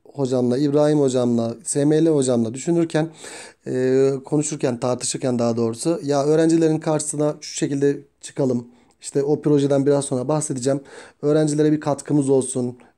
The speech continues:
Öğrencilere bir, e, geçmişteki konuları hatırlatalım dedik. Ve, e, böyle bir projeyle, yani biraz sonraki anlatacağım projeyle,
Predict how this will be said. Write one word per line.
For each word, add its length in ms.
Öğrencilere 600
bir, 240
e, 320
geçmişteki 560
konuları 340
hatırlatalım 1080
dedik. 440
Ve, 340
e, 320
böyle 220
bir 80
projeyle, 440
yani 340
biraz 200
sonraki 440
anlatacağım 520
projeyle, 560